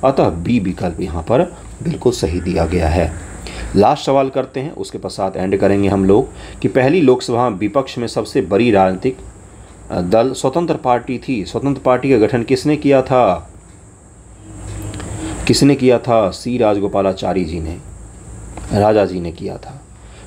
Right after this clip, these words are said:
लोकसभा में नेता प्रतिपक्ष को सर्वप्रथम नाइनटीन सिक्सटी नाइन में मान्यता दी गई। आपने अगर, अ, भारत का इतिहास पढ़ा है आज़ादी के बाद वाला,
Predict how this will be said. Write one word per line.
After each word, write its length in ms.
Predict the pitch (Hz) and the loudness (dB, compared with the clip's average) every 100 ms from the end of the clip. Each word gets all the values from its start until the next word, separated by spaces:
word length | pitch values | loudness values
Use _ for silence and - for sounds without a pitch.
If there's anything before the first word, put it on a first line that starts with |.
| - | 2
लोकसभा 480 | 104 143 - 135 135 | 6 6 4 2 2
में 100 | 123 | 2
नेता 260 | 110 113 | -2 0
प्रतिपक्ष 520 | 131 120 113 123 113 - | 0 -2 -6 -8 -8 -8
को 100 | 113 | -6
सर्वप्रथम 500 | 120 110 110 110 110 | -4 -2 -2 -2 0
नाइनटीन 420 | 92 87 82 113 | 2 2 4 2
सिक्सटी 360 | - 98 - 92 | 2 -2 0 0
नाइन 240 | 85 101 | 2 2
में 80 | 113 | 4
मान्यता 360 | 107 110 113 107 | 4 2 0 0
दी 160 | 107 | 0
गई। 220 | 110 110 110 - - - - - - - - | 0 0 -2 -10 -16 -16 -16 -16 -16 -12 0
आपने 340 | 90 - 123 | 2 4 4
अगर, 220 | 135 135 135 | 6 4 2
अ, 500 | - 92 87 87 90 | 0 0 2 0 -4
भारत 340 | 90 98 113 - | -2 2 2 2
का 120 | 117 | 2
इतिहास 460 | 107 92 95 120 - | 2 2 0 0 0
पढ़ा 240 | 92 101 | 0 0
है 120 | 113 | 0
आज़ादी 360 | 92 90 95 87 | 0 2 2 2
के 80 | 95 | 0
बाद 240 | 87 95 | 0 0
वाला, 360 | 92 82 87 151 | 2 0 0 -2